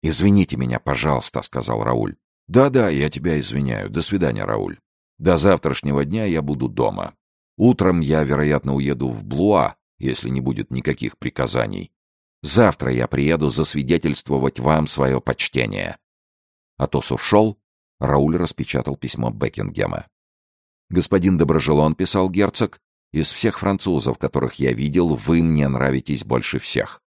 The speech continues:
Обращаюсь к вашей дружбе. Я получил записку, написанную прекрасным французским языком. Я англичанин и боюсь, что недостаточно хорошо понимаю её.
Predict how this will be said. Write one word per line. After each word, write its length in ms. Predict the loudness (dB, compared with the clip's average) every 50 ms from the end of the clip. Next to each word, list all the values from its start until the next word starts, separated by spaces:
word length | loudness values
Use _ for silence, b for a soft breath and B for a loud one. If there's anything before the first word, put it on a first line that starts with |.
| _ _ _ _ _ _ -4
Обращаюсь 640 | -2 0 2 2 2 2 2 2 4 4 2 0
к 60 | -2 -2
вашей 320 | 0 0 0 0 -2 -4
дружбе. 540 | -2 0 0 0 0 -2 -4 -6 -6 -8 -10 _ _ _ _ _ _ _ _ 0
Я 140 | 0 2
получил 380 | 4 4 4 4 4 4 2 4
записку, 500 | 4 2 0 2 0 -2 -2 -2 -2 -2
написанную 560 | -2 0 0 -2 -2 -2 0 0 2 2 0
прекрасным 540 | 0 -2 -2 0 0 0 0 0 -2 -2 -2
французским 680 | 0 0 -2 -2 0 -2 -2 -2 -2 -2 -2 -2 -2
языком. 640 | 0 0 -2 -2 0 -2 -2 0 0 -2 -2 -4 -10 _ _ _ _ _ _ _
Я 200 | -2 0 2 2
англичанин 680 | 2 0 0 -2 0 2 2 2 2 2 0 -6 -10 -16 _ _ _ _ _
и 60 | -6 -2
боюсь, 340 | 0 2 2 2 2 0
что 220 | -2 -4 -2 -2 0
недостаточно 760 | 0 0 0 0 -2 0 0 0 0 0 -2 -4 -4 -6 -6
хорошо 380 | -4 -2 -2 -2 -2 -2 -2 -2
понимаю 560 | 0 0 0 2 2 2 2 2 0 0 -2 -2
её. 380 | -2 -2 -2 -2 -2 -2 -4